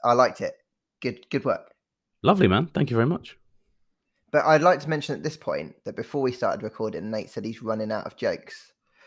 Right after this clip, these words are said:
Speaker 1: which
Speaker 2: <laughs>
Speaker 1: concerns me for future podcasts.
Speaker 2: Just, I don't mean generally. I just mean in the list on, on my notes,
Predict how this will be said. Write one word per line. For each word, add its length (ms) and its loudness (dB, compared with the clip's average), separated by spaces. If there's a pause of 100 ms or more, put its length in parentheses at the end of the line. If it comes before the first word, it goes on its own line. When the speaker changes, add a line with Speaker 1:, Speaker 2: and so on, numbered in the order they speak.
(120)
Speaker 1:
which 140 0
Speaker 2:
<laughs> 80 4
Speaker 1:
concerns 640 4
me 180 0
for 140 -6
future 360 -4
podcasts. 680 -12 (540)
Speaker 2:
Just, 280 6 (100)
I 60 8
don't 280 12
mean 120 10
generally. 360 10
I 40 8
just 180 0
mean 120 4
in 80 4
the 80 4
list 300 4
on, 280 -2
on 80 0
my 100 2
notes, 460 0